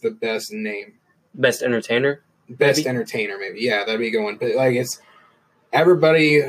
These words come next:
Speaker 1: na-, is so stuck on Drake for having to listen, 'cause everybody's, Drake's really the only artist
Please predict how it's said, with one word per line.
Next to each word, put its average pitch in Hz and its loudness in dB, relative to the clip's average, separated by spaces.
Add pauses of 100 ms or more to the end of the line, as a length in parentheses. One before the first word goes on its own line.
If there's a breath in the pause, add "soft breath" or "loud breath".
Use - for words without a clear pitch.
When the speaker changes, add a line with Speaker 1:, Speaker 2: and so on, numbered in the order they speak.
(160)
Speaker 1:
na-, 135 -2
is 135 -2
so - 6
stuck 135 0
on 131 0
Drake 123 0 (120)
for 165 0
having 127 -2
to 120 -2
listen, 127 -4 (120)
'cause 131 2
everybody's, 170 4
Drake's 196 4
really 165 6
the 160 4
only 143 4
artist 127 2